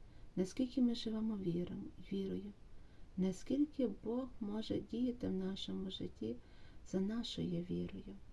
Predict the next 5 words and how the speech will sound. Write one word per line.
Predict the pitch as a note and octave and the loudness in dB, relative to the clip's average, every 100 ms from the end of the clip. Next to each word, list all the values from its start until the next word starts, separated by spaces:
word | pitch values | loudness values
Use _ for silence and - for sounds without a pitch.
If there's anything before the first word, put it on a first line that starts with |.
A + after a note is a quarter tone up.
| - - - - - - - - - - - - - - | -14 -16 -14 -16 -16 -16 -14 -12 -12 -10 -8 -8 -6 0
Ми | F#3+ | 0
бачимо | G3 G3 - G3+ G3+ | 0 -2 -2 0 2
великий | E3 F#3+ F#3+ A#3+ A#3 | 2 4 4 4 2
переклад | - G3+ G#3+ A3 F#3+ F3+ | 0 0 0 0 0 0
батька. | G#3 G3+ - - | -2 -2 -6 -6